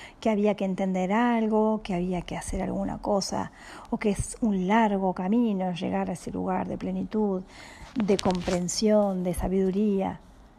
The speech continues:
No, no, no, lo tenés todo ahora. Pero es que no lo podés ver porque ni siquiera viste aún que tenés esa voz en la cabeza que te dirige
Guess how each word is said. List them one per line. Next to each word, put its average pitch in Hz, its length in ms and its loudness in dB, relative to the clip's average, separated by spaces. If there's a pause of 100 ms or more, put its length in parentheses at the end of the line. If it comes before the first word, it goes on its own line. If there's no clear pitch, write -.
(160)
No, 220 100 0
no, 247 380 0
no, 214 280 -2
lo 196 120 -4
tenés 180 300 -6
todo 202 300 -2
ahora. 185 420 -2 (2000)
Pero 220 200 6
es 208 60 0
que 226 140 0
no 233 120 4
lo 277 120 6
podés 277 460 4
ver 220 380 4 (260)
porque 226 280 0
ni 220 100 4
siquiera 254 480 2
viste 254 400 2
aún 240 560 4 (380)
que 226 120 -4
tenés 240 380 0
esa 233 300 -2
voz 254 320 2
en 247 160 2
la 240 140 0
cabeza 262 600 2
que 254 120 0
te 247 120 0
dirige 247 640 2